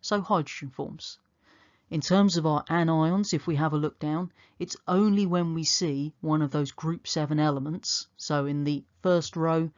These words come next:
and in the third row, we've got chlorine and bromine. Those are the only group seven elements, therefore they form at our anode. All of the others, it will be oxygen.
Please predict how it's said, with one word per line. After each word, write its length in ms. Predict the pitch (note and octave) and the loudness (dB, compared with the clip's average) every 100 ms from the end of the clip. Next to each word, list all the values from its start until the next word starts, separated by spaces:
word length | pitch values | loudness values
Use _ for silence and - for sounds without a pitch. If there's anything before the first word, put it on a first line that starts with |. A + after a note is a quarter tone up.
| _ _ _ | _ _ _
and 260 | - E3+ D#3 | -2 0 2
in 100 | D3+ | 0
the 60 | C#3+ | -2
third 420 | - G3 E3 - | 0 2 2 0
row, 320 | D3 E3 G3+ - | -2 -2 -4 -4
we've 180 | D3 | -6
got 160 | - D3 | -4 -8
chlorine 520 | - F#3 E3+ E3+ D#3+ G3+ | -2 0 0 -2 -4 -6
and 160 | D3+ | -4
bromine. 500 | C3+ F3 E3 C#3+ E3 F#3 _ _ _ _ - | 0 2 2 0 -4 -8 _ _ _ _ -2
Those 280 | F3 G#3+ E3+ | 0 2 0
are 40 | |
the 140 | D#3+ | 0
only 280 | E3+ G3 G3 | 0 2 0
group 280 | D#3 D3 D3 | 0 -4 -4
seven 280 | - C#3+ C#3 | -4 -2 -2
elements, 560 | C#3+ C#3+ D3 - - - _ _ | -2 -4 -4 -6 -8 -10 _ _
therefore 400 | - D#3 D3 C#3+ | -4 -2 -2 -6
they 240 | C3+ E3 G3+ | 0 0 0
form 360 | - D3+ C#3+ C#3 | -2 -2 -2 -4
at 80 | |
our 200 | D3 C#3+ | -6 -4
anode. 380 | C#3+ D3 D3+ D3+ - _ _ _ - | -2 -2 -2 -4 -8 _ _ _ -2
All 260 | G3 G#3 G#3 | 0 2 0
of 80 | |
the 140 | G3+ F#3+ | 2 2
others, 440 | D3 D3 D3 - - _ | 2 0 -4 -6 -10 _
it 160 | - D#3 | -10 -8
will 280 | D3 D3+ D3+ | 0 0 0
be 240 | C#3 D3+ - | -2 -6 -6
oxygen. 560 | D3 - D3 - D3 | -8 -8 -10 -10 -12